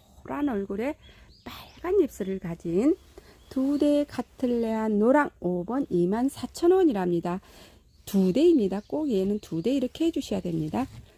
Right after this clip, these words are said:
이렇게 두 대. 노란색, 정말로, 정말로 꽃님들 오래 가신 거 보이시죠? 두 대, 얘는 몇 달 가는 것 같습니다.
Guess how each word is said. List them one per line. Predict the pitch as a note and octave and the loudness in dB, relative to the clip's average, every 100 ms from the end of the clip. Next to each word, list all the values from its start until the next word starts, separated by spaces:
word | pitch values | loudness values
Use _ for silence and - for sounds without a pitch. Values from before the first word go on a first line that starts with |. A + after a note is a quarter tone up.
| _ | _
이렇게 | - C4 | -12 -10
두 | - B3+ B3+ B3 | -6 -4 -2 -2
대. | D4 C#4+ - _ - _ _ _ - - - - _ | -2 -2 -6 _ -20 _ _ _ -20 -20 -20 -20 _
노란색, | G#3 A#3 C#4 D4 D4 C#4 - - - - | -4 -2 0 2 2 0 -6 -12 -20 -18
정말로, | - D#4 F4 A4 A#4 | -6 -2 0 2 2
정말로 | G#4 C#4+ B3 A3+ | 4 2 2 0
꽃님들 | A3+ B3+ B3 A3 | -2 -2 0 0
오래 | G#3 A#3 | 0 0
가신 | A3+ G#3+ F#3+ | -2 -2 -2
거 | F#3 | -2
보이시죠? | - F3+ F#3+ - - G#3 - - - - | -2 0 0 -4 -2 -2 -2 -14 -20 -16
두 | - E3 | -4 -2
대, | F3 A#3 F3+ | 0 0 2
얘는 | F3+ E3+ | 2 0
몇 | F3 | 0
달 | A3 G#3 | -2 -2
가는 | F#3+ F3 | -2 -2
것 | F#3 | -2
같습니다. | - F#3 - D#3+ D3 F3+ | -4 -6 -2 -2 0 -4